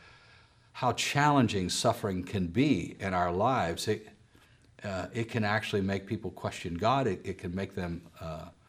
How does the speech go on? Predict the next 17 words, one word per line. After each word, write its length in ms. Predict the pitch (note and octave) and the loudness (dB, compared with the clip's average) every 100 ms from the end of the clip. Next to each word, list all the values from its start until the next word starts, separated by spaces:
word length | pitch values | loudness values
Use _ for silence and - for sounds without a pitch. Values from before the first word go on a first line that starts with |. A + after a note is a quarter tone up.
| _ - _ | _ -20 _
prompt 240 | - G#2+ - | -8 -6 -4
them 160 | F#2 | -6
to 80 | F2 | -6
lose 360 | E2 G2+ F#2+ - | -4 -2 -4 -4
their 280 | E2+ D#2+ - | -6 -6 -10
faith 500 | - G#2+ A2 A2+ - - | -6 -4 -2 -4 -10 -6
or 120 | F2 | -6
become 500 | F2 - F#2 E2 E2 A2+ | -6 -10 -6 -6 -4 0
bitter 240 | A2 G#2 | 0 0
toward 420 | - - D#2 D#2+ | -4 -10 -10 -8
God. 320 | D#2+ D#2 - - _ _ _ _ _ _ _ _ _ - - _ | -6 -6 -8 -12 _ _ _ _ _ _ _ _ _ -20 -20 _
Let's 220 | B2+ C3+ | 0 4
wrestle 320 | C#3+ C3+ A#2 | 4 6 4
with 80 | F#2+ | 2
that 160 | G2+ F#2 | 0 -2
this 200 | - - | -4 -4
morning. 380 | E2+ E2 G2 | -2 -2 -4